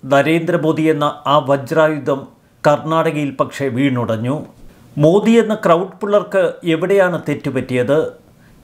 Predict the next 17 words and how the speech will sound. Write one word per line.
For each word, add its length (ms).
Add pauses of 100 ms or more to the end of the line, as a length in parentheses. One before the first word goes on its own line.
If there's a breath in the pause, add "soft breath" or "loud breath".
(160)
എന്തുകൊണ്ടാണ് 640 (240)
മോദി 260 (340)
നിരവധി 440 (180)
പദയാത്രകളും 760 (140)
സമ്മേളനങ്ങളുമൊക്കെ 960 (260)
നടത്തിയിട്ടും 640 (140)
പരാജയപ്പെട്ടത്? 840 (440)
സാക്ഷാൽ 420 (140)
മോദി 260 (100)
പ്രഭാവത്തിനും 680 (240)
ബി 100 (140)
ജെ 180
പിയെ 240
രക്ഷിക്കാൻ 560
കഴിഞ്ഞില്ല. 380 (580)
കർണാടകത്തിൽ 720 (140)
സംഭവിച്ചതെന്ത്? 840